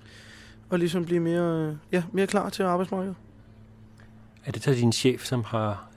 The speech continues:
Speaker 2: snakket med dig om det?
Speaker 1: Ja, det er både min chef og andre mennesker, og blandt andet min vejleder, hende Birgit. Hun har også, øh, haft fat, hvis der er nogen, der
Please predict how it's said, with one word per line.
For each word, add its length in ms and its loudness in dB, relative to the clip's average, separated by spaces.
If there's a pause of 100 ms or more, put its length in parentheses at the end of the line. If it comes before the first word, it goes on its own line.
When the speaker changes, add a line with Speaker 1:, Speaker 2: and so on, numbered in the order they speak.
Speaker 2:
snakket 440 2
med 120 0
dig 80 -6
om 100 -4
det? 140 -4 (560)
Speaker 1:
Ja, 160 10
det 140 6
er 40 6
både 200 6
min 120 2
chef 380 0
og 340 -4
andre 300 0 (100)
mennesker, 320 -4
og 260 0
blandt 180 -2
andet 120 0
min 100 0
vejleder, 320 2
hende 180 -6
Birgit. 320 -2 (520)
Hun 180 0
har 100 2
også, 260 -2
øh, 340 -2 (100)
haft 160 -4
fat, 200 0
hvis 180 -4
der 80 -2
er 40 2
nogen, 180 0
der 260 0